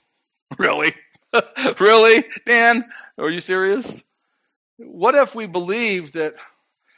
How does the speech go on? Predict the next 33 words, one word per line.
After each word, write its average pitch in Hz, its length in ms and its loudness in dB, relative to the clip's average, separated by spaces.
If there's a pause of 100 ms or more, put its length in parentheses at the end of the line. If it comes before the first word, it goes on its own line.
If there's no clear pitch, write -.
(240)
he's 156 200 -12
aware 156 360 -8
of 131 300 -12 (100)
who 165 80 -8
we 147 160 -10
are 127 180 -10
and 117 100 -12
what 123 120 -16
we 123 100 -14
do 123 160 -14
and 113 100 -14
what 110 80 -18
we 113 100 -20
think? - 400 -16 (960)
What 156 160 -8
if 147 100 -12
we 151 140 -8
agreed 143 320 -8
with 135 100 -12
Scripture 123 680 -8 (260)
when 147 140 -8
we're 147 100 -8
having 160 340 -6
these 143 180 -6
little 143 300 -10 (1040)
pity 190 260 -10
party 123 380 -14 (520)
kind 135 240 -10
of 117 80 -16
things 151 260 -8
within 139 220 -10
our 127 80 -12
cranium? 139 580 -12